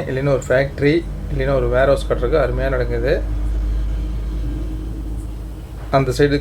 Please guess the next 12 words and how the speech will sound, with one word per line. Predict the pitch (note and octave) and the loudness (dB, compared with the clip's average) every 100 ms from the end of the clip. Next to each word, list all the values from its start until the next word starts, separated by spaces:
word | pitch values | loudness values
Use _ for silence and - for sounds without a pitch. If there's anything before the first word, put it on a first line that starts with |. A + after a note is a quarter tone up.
| - | 4
கல்லுவேலி | C3+ C#3+ C3 | 4 4 2
தெரியுது | B2+ B2 | 0 0
பாருங்க, | B2+ C#3 | 0 0
அது | B2 | 2
வரைக்குமே | B2 C3 C3 | 0 0 -4
வந்துடுதுங்க | B2 A#2 A#2 A#2 | -2 -2 -2 -2
இந்த | A#2 A2 | -4 -2
இடம். | A#2 F3+ - - - - - - - - - - - - | -2 -4 -4 -6 -6 -8 -10 -10 -10 -8 -6 -6 -4 -2
இந்த | C#3+ C3+ B2+ | 4 4 6
இடம் | C#3 E3 C3+ | 6 4 2
எங்கே | D3 E3 D#3 C3+ | 2 4 4 4
அமைஞ்சிருக்குதுன்னாங்க | C#3 C#3 B2+ B2+ A#2+ B2 C3+ | 0 0 0 -2 -2 -2 -4